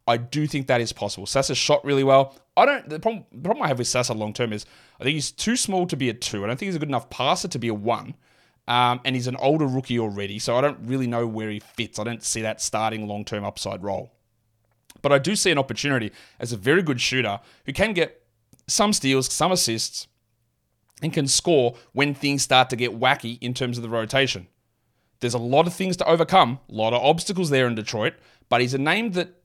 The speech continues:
Monty has played consistently, even over Ivy at times, and he's already got, like, that semi foot in. So if something does happen to one of those other starters, Ivy and Cade, or again, you could easily see a situation where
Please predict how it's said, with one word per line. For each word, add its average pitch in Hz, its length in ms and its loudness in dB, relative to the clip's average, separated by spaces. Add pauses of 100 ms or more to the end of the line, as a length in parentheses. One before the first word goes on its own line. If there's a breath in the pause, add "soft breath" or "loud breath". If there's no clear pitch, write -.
(100)
Monty 135 440 -2
has 175 280 2
played 175 400 0
consistently, 107 580 -6 (1160)
even 127 220 0
over 147 180 4
Ivy 117 380 2
at 110 80 -8
times, 107 400 -10 (400 soft breath)
and 135 420 4
he's 135 140 -6
already 165 160 2
got, 151 180 0
like, 139 100 -2
that 127 160 -4
semi 165 440 0
foot 165 300 0
in. 113 220 -4 (220 soft breath)
So - 160 0
if 147 180 -4
something 185 340 -2
does 139 340 2
happen 113 440 2 (120)
to 120 100 -6
one 123 120 -2
of 123 60 -2
those 117 220 0
other 117 200 -4
starters, 113 640 -2 (100)
Ivy 117 480 2
and 107 140 -12
Cade, 104 400 -4
or 120 240 2
again, 117 280 -4 (200 soft breath)
you 120 100 -6
could 117 120 -4
easily 113 280 -2
see 110 200 -2
a 110 40 -4
situation 107 680 -6
where 107 280 -2